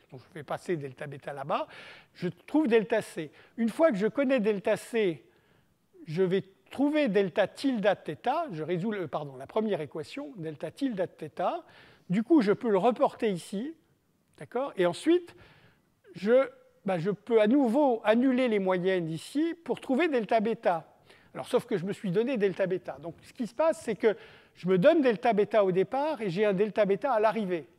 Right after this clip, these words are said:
Ce que je veux, c'est tr-, trouver un point fixe. Hein ? Donc, je réavance. Hein ? Donc, euh, si on se donne delta bêta, hein, on détermine delta C, on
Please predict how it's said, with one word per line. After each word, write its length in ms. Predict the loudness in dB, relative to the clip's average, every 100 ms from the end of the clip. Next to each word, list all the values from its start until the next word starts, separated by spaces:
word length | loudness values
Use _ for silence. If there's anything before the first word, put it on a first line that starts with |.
| _ _ _ _
Ce 120 | -16
que 160 | -8 -6
je 100 | -2
veux, 160 | -2
c'est 140 | -2 -10
tr-, 220 | -12 -14 -12
trouver 240 | -10 -4
un 80 | -4
point 220 | 0 -2
fixe. 440 | -2 -6 -10 -20 -20 -20 -20
Hein ? 160 | -20 -20 _ -20 -20 _ _
Donc, 200 | -18 -18
je 140 | -14 -14 -14 -18 -20 -20 -20 _
réavance. 720 | -16 -14 -12 -10 -10 -12 -18 -20 _
Hein ? 180 | -18 -18 -20 _ _ _ -20 -20 _ 0
Donc, 440 | 0 0 -10 -18 -6
euh, 420 | -2 0 2 -2 -6 -14 _ _
si 200 | -10 -6
on 80 | -4
se 120 | -2
donne 280 | 0 2 2
delta 280 | 2 2 2
bêta, 540 | 0 -2 0 -2 -4 -12 _ _ _ -18
hein, 280 | -12 -12 -14 -10
on 220 | -8 -8 -12 _
détermine 560 | -4 0 0 0 0
delta 320 | 0 -2 -4 -8
C, 420 | -6 -6 -6 -10 _ _ _ _ _ _ -18
on 160 | -18